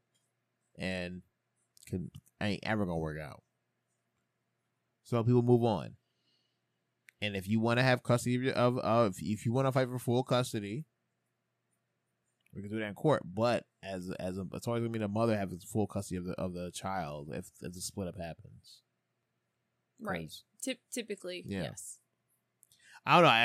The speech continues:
Speaker 1: I, I've, rare, I've rarely seen some man, a man, like, break up and saying, like, um, "Ask for custody of my son." She's like, "Yeah, go ahead."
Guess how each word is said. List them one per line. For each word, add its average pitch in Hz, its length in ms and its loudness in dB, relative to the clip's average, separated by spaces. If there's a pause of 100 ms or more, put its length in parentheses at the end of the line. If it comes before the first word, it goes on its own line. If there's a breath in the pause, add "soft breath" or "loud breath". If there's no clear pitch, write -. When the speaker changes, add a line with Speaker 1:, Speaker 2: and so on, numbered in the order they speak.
(160)
Speaker 1:
I, 131 60 4
I've, 135 100 4
rare, 156 260 8
I've 127 140 4
rarely 151 180 6
seen 139 240 0
some 120 220 -2
man, 113 260 0
a 107 140 -2
man, 110 220 -4
like, 101 180 -6
break 107 200 -2
up 104 80 -4
and 101 80 -8
saying, 98 320 -6
like, 92 200 -10
um, 95 360 -8
"Ask 107 140 -8
for - 80 -16
custody 110 240 -2
of 101 60 -4
my 92 140 -6
son." 92 300 -4
She's 92 120 -8
like, 95 120 -6
"Yeah, 113 200 2 (280)
go 117 120 0
ahead." 113 160 4